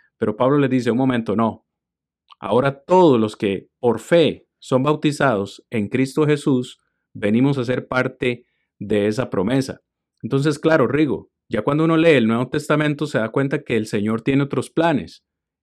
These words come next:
y que no solamente los judíos son su pueblo favorito, sino que ahora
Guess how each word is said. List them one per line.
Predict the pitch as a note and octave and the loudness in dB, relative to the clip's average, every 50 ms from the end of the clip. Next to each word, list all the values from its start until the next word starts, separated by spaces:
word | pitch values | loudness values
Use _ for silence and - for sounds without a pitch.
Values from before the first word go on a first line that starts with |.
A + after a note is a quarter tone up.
| _ - | _ -8
y | - C3 | -8 -6
que | - C3 A#2 | -4 -4 -4
no | A#2+ B2+ | -2 0
solamente | B2 C#3 C#3+ C#3+ D3+ D3+ D3+ D3 E3 | 0 0 0 0 0 -2 0 2 2
los | D#3 D3+ C3 | 2 2 2
judíos | A#2 A2+ A2 A#2 C#3+ F3 F#3 D3+ G#2+ E2+ E2+ - - - - _ _ _ _ | 2 2 2 2 2 4 4 2 2 0 -4 -12 -18 -20 -20 _ _ _ _
son | _ - - C3+ C3 C3+ | _ -8 -4 -2 0 0
su | C#3+ C#3 C#3 | 0 -2 0
pueblo | - C3+ C#3+ C#3+ C#3+ B2 | 0 0 0 2 0 -2
favorito, | - A#2 G2+ F#2 G2+ B2+ D3 D#3 D3 - - - - _ _ _ _ _ | -2 -4 -4 -2 -2 -2 -2 -2 -4 -8 -12 -12 -14 _ _ _ _ _
sino | - - - A#2+ A#2 B2 | -12 -6 -2 -2 -2 -2
que | A#2 - | 0 0
ahora | C3 C3 C#3 D3 D3 C#3 - _ | 2 2 2 0 -2 -4 -6 _